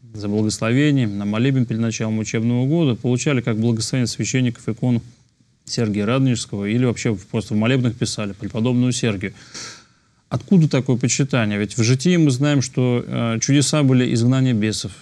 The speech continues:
э, исцеление людей, воскрешение мертвых. По его молитвам Господь даровал дважды Троице Сергию Лавры источники пресной питьевой воды, там родники забили, они сегодня ныне существуют.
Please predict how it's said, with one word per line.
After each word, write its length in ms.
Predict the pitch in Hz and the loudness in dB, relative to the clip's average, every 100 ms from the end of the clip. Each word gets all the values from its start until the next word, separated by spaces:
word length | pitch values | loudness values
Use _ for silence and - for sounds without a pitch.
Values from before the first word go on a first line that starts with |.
| - | -20
э, 640 | - 139 117 113 113 113 113 - | -16 -10 -8 -6 -6 -8 -8 -6
исцеление 1080 | 117 - - 135 135 147 135 127 120 113 123 | -6 -4 0 2 4 4 4 2 0 -4 -2
людей, 600 | 120 123 110 107 107 110 | 2 2 2 0 -2 -2
воскрешение 840 | 117 117 131 120 147 143 139 139 - | -4 -2 -2 0 2 2 2 0 -2
мертвых. 640 | 117 113 110 95 - 104 - - _ _ _ - | 0 2 2 -2 -6 -8 -10 -20 _ _ _ -2
По 60 | |
его 220 | 113 135 147 | 2 4 6
молитвам 500 | 143 143 139 135 127 | 6 4 2 2 2
Господь 360 | 127 - 139 | 2 0 0
даровал 400 | 127 131 131 127 | 2 2 2 2
дважды 480 | 117 123 131 117 110 | 2 4 4 2 0
Троице 380 | - 120 113 110 | 0 0 0 -2
Сергию 440 | - 120 110 120 | -2 -2 0 0
Лавры 400 | 127 131 113 113 | 2 2 0 0
источники 560 | 107 - 131 - 113 113 | -2 0 -2 0 -2 -2
пресной 580 | 98 - 117 120 120 104 | -4 0 2 0 -2 -4
питьевой 380 | 104 101 113 117 | -4 -2 0 0
воды, 320 | 110 107 110 | 0 -2 -2
там 180 | 107 107 | -2 -2
родники 460 | 113 113 110 117 | 0 0 0 0
забили, 460 | 107 107 101 107 104 | 0 0 0 0 0
они 240 | 104 107 | -2 -4
сегодня 320 | - 110 107 | -4 -4 -2
ныне 260 | 107 113 110 | 0 2 0
существуют. 680 | - 107 - - 113 107 | -2 -8 -10 -10 -6 -4